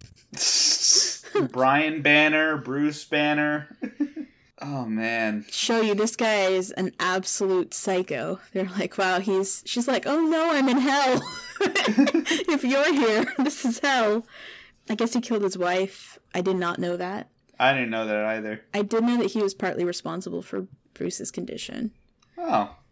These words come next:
Speaker 2: Then she says, "Hey, everyone, remember when he came back as a giant monster on the green?" So basically, it sounds like he got out of hell, but then he got turned into a Hulk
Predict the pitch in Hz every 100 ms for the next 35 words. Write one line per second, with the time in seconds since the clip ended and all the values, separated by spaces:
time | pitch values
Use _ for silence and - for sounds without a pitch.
0 | _ 247 262 285 277 262 233 240 262 247
1 | 226 220 214 208 202 208 214 208 190 -
2 | 190 185 190 185 196 220 190 190 180 -
3 | 190 185 190 190 - 180 175 208 - 214
4 | 208 233 - - - - - 185 185 180
5 | 180 180 185 214 294 - _ _ _ -
6 | - _ - 220 269 277 247 - 226 226
7 | 226 202 - - - 254 269 262 220 190
8 | - 220 180 175 196 _ - 196 202 202
9 | 214 196 196 190 180 175 - - - 190
10 | 185 185 185 180 - 95 -